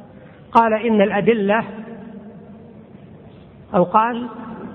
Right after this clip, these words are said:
"دلالة الشرع ستة أصول". ستة أصول، وقد انتهينا من الأصل الأول وهو الكتاب،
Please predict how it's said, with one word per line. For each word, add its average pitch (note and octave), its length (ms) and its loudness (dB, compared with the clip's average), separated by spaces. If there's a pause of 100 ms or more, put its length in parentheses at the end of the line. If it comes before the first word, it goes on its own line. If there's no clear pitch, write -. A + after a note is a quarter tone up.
(340)
"دلالة G3 500 4
الشرع G#3+ 580 0 (800)
ستة A#3+ 640 0
أصول". F#3+ 480 2 (2250)
ستة G3+ 600 2 (420)
أصول، G3+ 420 2 (1080)
وقد A3 220 2
انتهينا G#3+ 760 2 (720)
من G3+ 100 6
الأصل G3+ 360 2
الأول A#3 560 0 (560)
وهو G3+ 460 2 (680)
الكتاب، G3 540 2